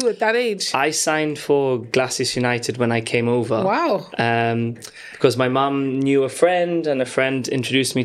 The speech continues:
Speaker 2: to my first coach here, who was Javier Sanchez. Um, and he was my coach actually for around fifteen years that I was,
Speaker 1: Wow.
Speaker 2: I've been playing here. Um,
Speaker 1: Okay.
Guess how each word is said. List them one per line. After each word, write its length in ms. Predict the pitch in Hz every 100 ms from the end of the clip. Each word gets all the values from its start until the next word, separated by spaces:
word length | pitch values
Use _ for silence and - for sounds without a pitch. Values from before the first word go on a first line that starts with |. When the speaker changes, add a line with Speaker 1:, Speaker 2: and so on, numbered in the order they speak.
| -
Speaker 2:
to 200 | 131 127
my 180 | 120 120
first 320 | 117 127 117
coach 280 | - 123 -
here, 180 | 127 120
who 80 |
was 200 | 120 113 - -
Javier 340 | 123 117 120
Sanchez. 680 | - 135 131 123 120 113 - - - - -
Um, 440 | 117 117 113 113 - _ - -
and 240 | - 113 107
he 60 |
was 160 | 113 110
my 180 | 113 107
coach 320 | - 113 123
actually 340 | 107 - -
for 200 | 110 -
around 400 | 107 104 104 101 - _
fifteen 640 | - 123 113 - 113 110
years 400 | 110 113 113 101 -
that 120 | -
I 80 | 202
was, 80 |
Speaker 1:
Wow. 260 | 226 311 226
Speaker 2:
I've 60 | -
been 120 | 107
playing 320 | 113 110 110
here. 300 | 113 110 104 - - - - -
Um, 440 | - 110 110 110 107
Speaker 1:
Okay. 300 | 92 170